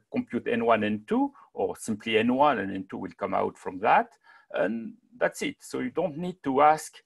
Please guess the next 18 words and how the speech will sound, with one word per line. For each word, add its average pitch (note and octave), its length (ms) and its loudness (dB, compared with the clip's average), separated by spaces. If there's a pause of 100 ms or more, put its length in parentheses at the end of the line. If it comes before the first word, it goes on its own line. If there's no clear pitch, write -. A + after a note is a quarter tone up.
(240)
what C#3 260 -2
is C3 80 -4
the B2 80 0
pressure C3 420 2
law A#2 180 0
in G2 160 -2
this A#2+ 280 -4
incompressible G#2 600 -10
model, G2+ 480 -6
which - 340 -18
is G#2 160 -10
a G2 280 -4 (460)
big D3 180 -2
advantage G#2+ 680 -2 (240)
in G2 120 -10
terms F#2+ 280 -6
of, F#2+ 140 -8
uh, F#2+ 160 -8